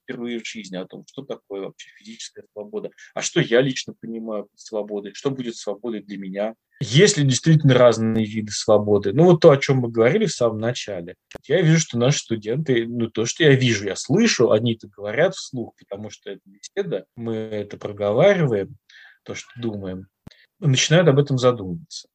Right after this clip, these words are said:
Кроме этого, несколько интересных таких форм, что ли, жанров,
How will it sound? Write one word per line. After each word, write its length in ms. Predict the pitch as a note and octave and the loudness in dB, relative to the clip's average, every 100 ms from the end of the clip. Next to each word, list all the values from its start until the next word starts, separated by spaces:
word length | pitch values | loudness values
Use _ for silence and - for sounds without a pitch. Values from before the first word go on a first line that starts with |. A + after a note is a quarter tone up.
| _ _ | _ _
Кроме 380 | - C#3+ F#3+ F3+ | 2 6 8 8
этого, 260 | F3+ D3+ C#3 | 6 6 6
несколько 520 | D3+ D#3 - B2+ B2+ | 6 4 2 -2 -2
интересных 600 | A#2+ - C3 A2+ - G#2 | -2 0 2 2 -2 -10
таких 500 | - G#2 - G2+ - A2+ | -8 -6 -4 -4 -6 -14
форм, 540 | - C3 B2 G#2+ G2+ - _ _ _ _ _ | 2 6 6 4 -2 -10 _ _ _ _ _
что 320 | - - A2+ G#2+ | -20 -12 -6 -6
ли, 120 | G#2 | -6
жанров, 600 | G2+ A#2+ E3 D#3+ C3+ | 0 6 6 6 4